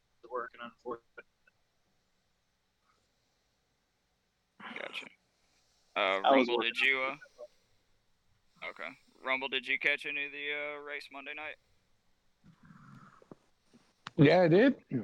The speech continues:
Speaker 3: Yeah, I sat here and watched it. What's the question?
Speaker 2: Uh, well, just what were your overall thoughts on that race?
Speaker 3: I, I thought it was a good race. It was, it was what it was.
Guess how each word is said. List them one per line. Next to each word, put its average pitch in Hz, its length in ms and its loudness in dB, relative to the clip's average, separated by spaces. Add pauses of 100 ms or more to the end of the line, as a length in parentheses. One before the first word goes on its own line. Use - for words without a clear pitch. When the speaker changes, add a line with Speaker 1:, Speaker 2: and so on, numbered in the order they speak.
(960)
Speaker 3:
Yeah, 165 180 6
I 165 40 6
sat 147 240 6
here 160 120 6
and 156 80 2
watched 175 300 2
it. - 140 -10 (440)
What's 123 260 0
the - 60 -18
question? 151 440 2 (140)
Speaker 2:
Uh, - 1300 -10 (120)
well, 123 180 -4 (180)
just 123 220 -8 (160)
what 147 160 4
were 143 100 2
your 135 180 2
overall 131 400 0
thoughts 120 360 -4 (120)
on 107 100 -8
that 90 180 -4
race? 85 280 -4 (1120)
Speaker 3:
I, 110 220 4 (1300)
I 95 160 -2 (200)
thought 110 220 4
it 117 80 6
was 117 240 4
a 120 80 6
good 127 260 6
race. 117 480 2
It 107 120 -4
was, 104 260 -4
it 104 220 -4
was 107 280 2
what 117 180 2
it 127 60 2
was. 139 420 2